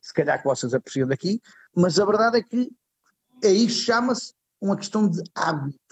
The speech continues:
habituei-me a esta forma de vida, a estes vizinhos, a esta esta sotaque, forma de falar, formas de estar na vida, e acho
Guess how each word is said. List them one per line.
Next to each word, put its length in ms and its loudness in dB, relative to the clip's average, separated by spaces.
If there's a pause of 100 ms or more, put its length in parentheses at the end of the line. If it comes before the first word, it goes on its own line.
(160)
habituei-me 800 2
a 60 0
esta 220 -2
forma 400 0
de 140 -8
vida, 400 2
a 60 2
estes 340 0
vizinhos, 580 0
a 60 4
esta 220 0
esta 380 -2 (140)
sotaque, 580 -2 (400)
forma 380 0
de 60 -20
falar, 480 0 (840)
formas 440 0
de 60 -20
estar 300 -2
na 120 0
vida, 440 -2
e 120 2
acho 220 -4